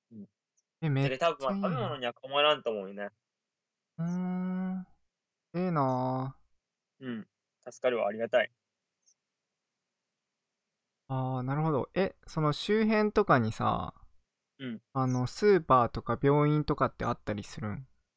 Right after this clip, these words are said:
Speaker 1: これがね、
Speaker 2: うん。
Speaker 1: ないんですよ。
Speaker 2: マジで？
Speaker 1: <laughs> 島にないんよ。
Speaker 2: あー、え、もう完全に島なんだ。
Speaker 1: あ、マジの。あの、橋はかかっ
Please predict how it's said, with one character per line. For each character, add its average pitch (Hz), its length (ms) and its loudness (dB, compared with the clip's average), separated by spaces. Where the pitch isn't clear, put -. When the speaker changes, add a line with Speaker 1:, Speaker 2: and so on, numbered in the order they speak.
Speaker 1:
こ - 140 -4
れ 135 100 2
が 127 140 4
ね、 117 320 -4
Speaker 2:
う 143 80 0
ん。 127 180 0
Speaker 1:
な 127 220 -4
い 147 80 2
ん 135 60 -6
で 120 80 -6
す - 220 -12
よ。 - 120 -8
Speaker 2:
マ 214 140 6
ジ 202 140 0
で？ - 240 -4
Speaker 1:
<laughs> 131 380 -8
島 170 340 2
に 143 120 0
な 139 160 4
い 165 100 0
ん 123 100 -6
よ。 101 120 -12
Speaker 2:
あ 165 920 2
ー、 196 80 4
え、 - 40 2
も 180 140 6
う - 20 -8
完 226 280 2
全 220 280 4
に 208 120 4
島 196 260 4
な 135 120 4
ん 107 80 -4
だ。 - 160 -12
Speaker 1:
あ、 143 180 4
マ 160 200 6
ジ 156 120 -4
の。 117 260 -2
あ 135 120 -6
の、 135 60 -4
橋 170 300 -2
は 196 80 2
か - 100 -20
か 160 80 0
っ - 40 0